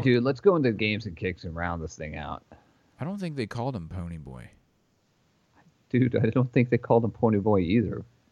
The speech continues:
Speaker 1: They obviously don't listen to our podcast.
Speaker 2: <laughs>
Speaker 1: And if you guys listen to our podcast and wanna join the fun here on YouTube with all these dudes in the chat room, like Alamo City holding down the fort, Michael Graff, Mister Grain a Day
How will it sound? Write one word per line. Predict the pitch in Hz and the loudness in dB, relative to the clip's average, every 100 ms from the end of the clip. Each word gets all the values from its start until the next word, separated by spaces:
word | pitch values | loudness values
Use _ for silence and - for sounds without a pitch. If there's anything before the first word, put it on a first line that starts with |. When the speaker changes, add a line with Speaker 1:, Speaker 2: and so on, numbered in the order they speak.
| 113 | -12
Speaker 1:
They | 120 | -6
obviously | 135 143 139 117 101 107 98 | -2 0 0 -4 -6 -6 -6
don't | 92 80 | -8 -10
listen | 95 90 | -10 -10
to | 92 | -10
our | 90 | -10
podcast. | - 98 104 87 67 - _ 147 156 | -8 -8 -8 -10 -14 -16 _ 0 6
Speaker 2:
<laughs> | 208 208 165 160 143 175 147 139 - 123 - - | 8 10 8 8 6 6 4 2 -2 -6 -10 0
Speaker 1:
And | 151 | 2
if | 170 | 2
you | 156 240 | 2 2
guys | 254 196 170 | 4 4 4
listen | 165 165 147 | -2 -4 -2
to | 143 | 0
our | 127 | 0
podcast | 131 120 123 127 127 139 | 0 -2 -2 -2 -4 -4
and | 120 123 | -8 -6
wanna | 127 117 113 | -4 -4 -6
join | 120 127 127 | -4 -2 -2
the | 110 | -4
fun | - 131 151 131 123 | -2 -2 0 -2 -6
here | 117 127 123 | -6 -4 -2
on | 110 104 | -2 -2
YouTube | 127 - 104 110 | -4 -4 -6 -4
with | 101 | -4
all | 104 110 | -4 -4
these | 110 | -6
dudes | 113 107 107 | -6 -8 -8
in | 104 | -10
the | 95 | -10
chat | - 123 110 | -8 -8 -8
room, | 98 101 | -10 -10
like | 104 78 - - | -10 -12 -14 -12
Alamo | 101 98 98 | -8 -8 -8
City | 101 - 117 110 | -8 -6 -6 -6
holding | 104 95 92 | -8 -8 -8
down | 92 92 | -10 -10
the | - | -12
fort, | 95 101 110 _ _ _ _ | -8 -8 -10 _ _ _ _
Michael | - 104 101 101 | -10 -8 -8 -10
Graff, | 98 110 104 101 104 101 - _ _ - | -2 0 0 -2 -4 -8 -14 _ _ -8
Mister | 117 - 110 | -8 -4 -6
Grain | 110 123 127 | -2 0 0
a | 127 | -2
Day | 120 120 135 143 110 | 0 4 6 6 4